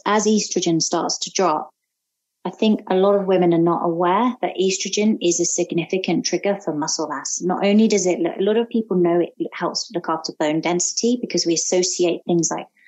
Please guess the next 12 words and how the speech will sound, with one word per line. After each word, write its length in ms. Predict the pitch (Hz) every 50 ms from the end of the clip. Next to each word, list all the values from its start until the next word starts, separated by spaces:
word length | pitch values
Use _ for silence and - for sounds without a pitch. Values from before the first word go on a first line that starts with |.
| _ _ _ -
osteopenia 800 | - 160 - - - - 165 156 156 - - 185 175 180 175 170
and 100 | 160 156
osteoporosis 800 | 151 - - - 156 - - 165 165 160 - - - - - -
post-menopause, 840 | - - 160 160 - - 185 180 180 180 - 180 190 208 226 - - _ - - - _ _ _
but 100 | - 180
it 140 | 190 190 185
also 340 | 190 190 185 - - 185 175
really 240 | 160 175 175 175 170
helps 380 | 165 - 170 170 156 - -
preserve 460 | - - 180 160 165 170 160 160 156 156 - -
muscle 340 | 175 170 160 - - 160
mass. 420 | 143 - - - - - - -